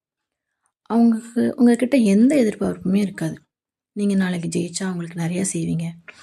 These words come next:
அவங்க நல்லா பார்த்துப்பீங்க, அந்த மாதிரி எந்த எதிர்பார்ப்பும் இருக்காது.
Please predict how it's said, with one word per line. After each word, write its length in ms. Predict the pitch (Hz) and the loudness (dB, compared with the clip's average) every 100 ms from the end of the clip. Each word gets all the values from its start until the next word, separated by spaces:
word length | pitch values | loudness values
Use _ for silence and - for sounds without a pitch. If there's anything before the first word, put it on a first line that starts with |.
| - | -6
அவங்க 280 | 214 196 185 | 0 2 2
நல்லா 180 | 175 202 | 2 -2
பார்த்துப்பீங்க, 680 | 220 180 - 185 170 165 170 | -4 -6 -6 -8 -4 -4 -6
அந்த 260 | - 226 214 | 0 2 4
மாதிரி 240 | 180 185 | 0 -2
எந்த 300 | 190 180 175 | 0 0 0
எதிர்பார்ப்பும் 480 | 175 165 - 165 165 | 0 -4 -8 -10 -8
இருக்காது. 300 | 190 180 170 | -10 -10 -14